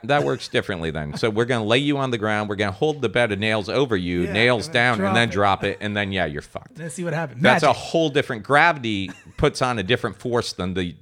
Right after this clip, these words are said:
Speaker 1: two pounds we were talking about.
Speaker 2: That's
Speaker 1: So
Speaker 2: what you imagine.
Speaker 1: yeah, you wanna go all Iron Maiden, like, <laughs> spikes and stuff like that. So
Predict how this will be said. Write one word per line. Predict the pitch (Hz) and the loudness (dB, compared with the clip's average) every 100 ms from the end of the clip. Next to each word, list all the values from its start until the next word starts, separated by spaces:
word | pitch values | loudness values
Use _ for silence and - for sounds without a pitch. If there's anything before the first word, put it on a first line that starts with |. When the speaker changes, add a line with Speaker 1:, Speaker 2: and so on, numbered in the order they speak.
| _ | _
Speaker 1:
two | - 143 | -4 -4
pounds | 110 131 117 107 | 0 0 -2 -4
we | 98 98 | -4 -4
were | 87 | -4
talking | 104 101 95 85 | -4 -4 -6 -8
about. | 78 73 | -8 -8
Speaker 2:
That's | 135 | -6
Speaker 1:
So | 151 | -2
Speaker 2:
what | 151 | -2
you | 135 | -2
imagine. | 113 113 123 117 - - | -6 -8 -8 -8 -10 -2
Speaker 1:
yeah, | 101 90 | 0 2
you | 92 151 | 0 0
wanna | 165 | 0
go | 113 104 | 2 2
all | 95 85 | 2 2
Iron | 76 104 104 85 | 0 0 -2 -2
Maiden, | 92 110 90 85 | 0 2 2 -2
like, | 85 78 82 | -4 -4 -6
<laughs> | |
spikes | - - - 107 101 - 82 | -8 -8 -6 -4 -4 -8 -12
and | 73 | -12
stuff | - 73 | -12 -10
like | 82 | -10
that. | 82 82 | -8 -10
So | - 117 | -6 -6